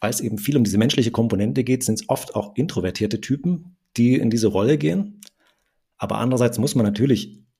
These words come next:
zu einem gewissen Punkt sich auch nach außen zeigen wollen. Also gerade starke Moderation haben, wie du schon gesagt hast, wenn irgendwelche Hindernisse kommen, das auch natürlich vor anderen Führungskräften oder vielleicht sogar bis hoch zum Vorstand oder Geschäftsleitung dann verteidigen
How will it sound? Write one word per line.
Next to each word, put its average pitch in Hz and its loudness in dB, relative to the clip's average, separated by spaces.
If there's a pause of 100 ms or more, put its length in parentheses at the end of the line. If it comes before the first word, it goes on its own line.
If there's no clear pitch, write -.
(240)
zu - -4
einem 101 0
gewissen 104 0
Punkt 110 -2
sich - -10
auch 104 -4
nach 101 -6
außen 101 -10
zeigen 113 2
wollen. 87 -2
Also 98 -6
gerade 104 -2
starke 107 0
Moderation 104 0
haben, 95 -6 (580)
wie 107 0
du 104 4
schon 104 0
gesagt 104 -2
hast, - -4
wenn - -6
irgendwelche 98 -4
Hindernisse 113 4
kommen, 98 -2
das - -2
auch - -2
natürlich 107 -2
vor 98 -4 (100)
anderen 104 0
Führungskräften 110 2
oder 92 -2
vielleicht 98 -4
sogar - -4
bis - -8
hoch 113 0
zum 92 -8
Vorstand 107 0 (840)
oder 101 2
Geschäftsleitung 101 0
dann 104 -2
verteidigen 123 -2